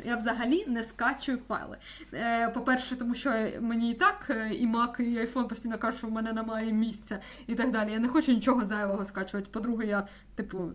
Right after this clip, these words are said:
трошки стрімаюсь щось скачувати і так далі. А відкривати, ну, типу, лінку, яка не downloadable, да, да. І я впевнена, що так і є. І мало того, я, м, знаю,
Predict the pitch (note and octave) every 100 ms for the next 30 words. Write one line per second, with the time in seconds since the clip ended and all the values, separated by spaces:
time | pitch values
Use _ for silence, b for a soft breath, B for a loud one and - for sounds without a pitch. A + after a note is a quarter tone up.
0 | - G3 G3+ - G3+ - G#3 G3 A#3 D4
1 | - E4+ - - C4+ D#4+ D#4 C4+ C4 C4
2 | B3 B3+ A#3 G#3+ F#3+ B B - B3 A#3+
3 | B3+ C4+ C4 D4 A4 C#5 - - - -
4 | A#3 G#3+ G#3+ A3+ A#3 A#3 - F4+ A#4+ C5+
5 | - - - A3 A3+ G#3+ A3+ A3+ G#3+ A3
6 | G#3+ A3+ A3 G#3 G3 F#3+ G3 F#3+ - -
7 | - - - G3 G#3 D4 F#4 - - G3+
8 | F#3+ - - - - B3+ B3+ E4 C#4+ B3+
9 | C#4 F4 E4 A#3 - - B3+ - G#3 F#3+
10 | B B B C4 C4 E4+ E4 D#4 C4+ B3
11 | C4+ C#4 - - E3 A#3 A3+ A#3 A3+ -
12 | - - - - - - - - - G#3
13 | B3+ D4+ C4 G3